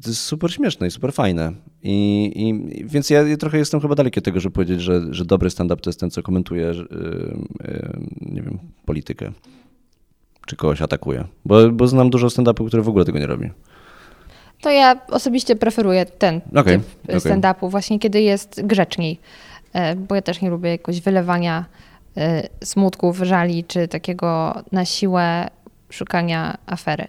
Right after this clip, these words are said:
Speaker 2: Także też wolę, jak jest spokojniej. Ale już tak reasumując wszystko, co tutaj powiedziałeś,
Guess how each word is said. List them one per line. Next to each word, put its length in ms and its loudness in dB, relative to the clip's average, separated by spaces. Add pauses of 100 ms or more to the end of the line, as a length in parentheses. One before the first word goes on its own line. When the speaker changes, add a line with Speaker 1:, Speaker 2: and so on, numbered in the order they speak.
(220)
Speaker 2:
Także 320 -8 (180)
też 160 -2
wolę, 440 -2
jak 200 -6
jest 200 -10 (140)
spokojniej. 520 -8 (680)
Ale 340 6 (120)
już 160 0
tak 260 -2
reasumując 680 2
wszystko, 300 -2
co 100 -4
tutaj 220 0
powiedziałeś, 600 0